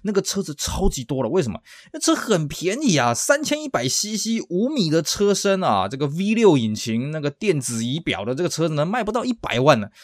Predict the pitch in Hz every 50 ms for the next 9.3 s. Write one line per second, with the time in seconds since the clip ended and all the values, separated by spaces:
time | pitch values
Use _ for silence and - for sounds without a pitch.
0 | - - _ - - - 339 381 - - 381 330 - - 156 160 147 - 285 330
1 | 349 240 135 - - - 202 269 - - 156 135 139 170 185 180 226 185 - -
2 | - - - _ _ - 101 101 95 92 110 135 - - 143 147 147 143 - 160
3 | 131 107 101 95 104 - - 120 117 117 113 117 113 117 107 - - 135 101 92
4 | 95 92 90 85 92 - - 90 - 104 101 104 101 92 98 104 123 139 127 113
5 | 104 101 - - 156 127 107 101 95 92 92 90 90 92 95 - - - 120 113
6 | 127 120 98 87 95 107 110 - - - 135 104 98 95 92 95 - - 95 90
7 | 107 113 - 139 104 139 170 202 220 254 311 330 302 208 180 - 277 208 131 98
8 | - - 131 110 110 139 123 - 139 139 - - - - 285 330 339 294 135 127
9 | 131 123 117 98 -